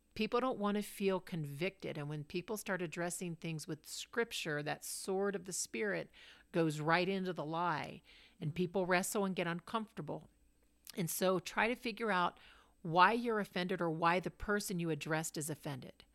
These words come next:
Speaker 1: What is the basis for being offended, or the basis for being the offender? And then lastly,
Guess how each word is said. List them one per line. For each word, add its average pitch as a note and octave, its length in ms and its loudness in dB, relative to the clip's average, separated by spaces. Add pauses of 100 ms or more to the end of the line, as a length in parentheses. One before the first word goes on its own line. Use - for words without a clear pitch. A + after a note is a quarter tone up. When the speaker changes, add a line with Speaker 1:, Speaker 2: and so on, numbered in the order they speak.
(520)
Speaker 1:
What G3 220 4
is A#3 140 -2
the G3+ 120 4
basis G3+ 800 0
for F#3 180 -2
being F#3+ 680 -2 (160)
offended, E3+ 680 -2
or D#3+ 160 0
the D#3 100 -2
basis D#3+ 540 -2
for D#3+ 160 -4
being D3+ 320 -2
the D3 100 -4
offender? C3 680 -10 (800)
And A3 120 4
then A#3 120 4
lastly, G3+ 640 0